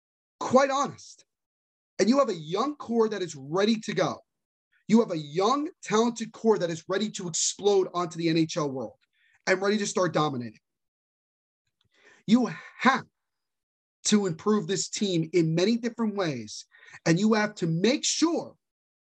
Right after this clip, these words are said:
that this team is put in the best position possible to make the playoffs. Some of the guy-, some of the teams in our division are getting older and older and are starting to decline.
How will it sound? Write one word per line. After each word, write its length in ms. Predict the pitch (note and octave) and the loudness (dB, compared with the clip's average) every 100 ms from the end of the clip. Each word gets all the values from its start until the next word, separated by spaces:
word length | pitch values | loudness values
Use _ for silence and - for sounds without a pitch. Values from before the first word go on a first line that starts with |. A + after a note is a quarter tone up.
| - | -8
that 120 | E3 | -4
this 220 | E3 A#3 - | 0 0 0
team 400 | A3 A#3 G3 E3+ | 0 0 0 -8
is 140 | F#3 | -10
put 220 | D#3 G#3 G3+ | -4 -2 -2
in 60 | |
the 80 | E3 | -4
best 380 | B2 F#3 A#3 - | 0 0 0 -4
position 420 | G#3+ G#3 G#3+ F#3 | -6 -4 -4 -4
possible 440 | E3+ F#3 - E3+ | 0 0 0 -6
to 100 | D#3 | -4
make 160 | D3+ D3 | -4 -6
the 60 | C3 | -6
playoffs. 600 | D3 C3 G2 - - - _ _ _ _ _ _ _ _ _ _ | -2 -2 -4 -12 -16 -16 _ _ _ _ _ _ _ _ _ _
Some 240 | - A#3 C4 | 0 2 2
of 60 | |
the 80 | D4+ | 2
guy-, 220 | C4 B3+ - | 2 0 -2
some 160 | - | -6
of 60 | C4+ | -6
the 80 | B3+ | -4
teams 300 | C4 B3 A#3 | -2 0 0
in 80 | G#3+ | -2
our 100 | G#3+ | -2
division 540 | F3+ G#3+ A#3 D#3+ B2+ _ _ - F3 | -2 -2 0 -2 -6 _ _ -4 2
are 120 | F3+ | 2
getting 400 | G3 G3 E3 C3 _ | 4 0 -2 -8 _
older 340 | E3+ A3 C#4+ C#4 | 2 2 2 -2
and 80 | B3 | 0
older 400 | B3 F3+ C3+ - - | -2 -2 -8 -8 -2
and 100 | F3 | 0
are 80 | E3+ | 0
starting 420 | E3 F3+ F3+ G3+ | 0 0 0 0
to 60 | A3 | -2
decline. 500 | A3 A3 G3+ B2+ | -2 0 -2 -2